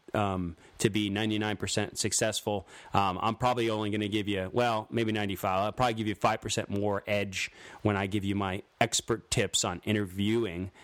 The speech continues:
but I've given you a lot of 'em already. So, um, let's get back to our regularly scheduled programming. So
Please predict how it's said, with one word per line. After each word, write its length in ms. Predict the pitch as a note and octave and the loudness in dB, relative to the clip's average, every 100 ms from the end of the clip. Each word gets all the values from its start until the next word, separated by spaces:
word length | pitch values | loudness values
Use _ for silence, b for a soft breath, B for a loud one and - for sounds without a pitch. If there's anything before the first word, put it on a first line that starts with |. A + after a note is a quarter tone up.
| B | B
but 80 | G#2+ | 0
I've 160 | G#2+ G#2 | 0 2
given 220 | B2+ A2+ | 0 0
you 100 | G2 | -2
a 20 | |
lot 280 | E2+ F2+ F#2 | 0 0 0
of 60 | E2+ | 0
'em 120 | F2 | 0
already. 320 | F2+ E2+ E2+ | 0 0 -2
So, 300 | - G#2+ G2 B B | 0 0 0 B B
um, 200 | G#2+ G#2+ | 0 2
let's 140 | A2 A#2+ | 0 2
get 220 | D3 - | 0 2
back 240 | B2 A#2 | 0 0
to 100 | - | 0
our 100 | A2 | 0
regularly 400 | G2+ G#2+ G2 G2+ | 2 0 0 -2
scheduled 440 | F#2 - G2+ G2 F2+ | 0 0 0 0 0
programming. 520 | A2+ G2 F2 D#2+ C2 | 2 2 -2 -4 -2
So 280 | - C#3+ | 2 2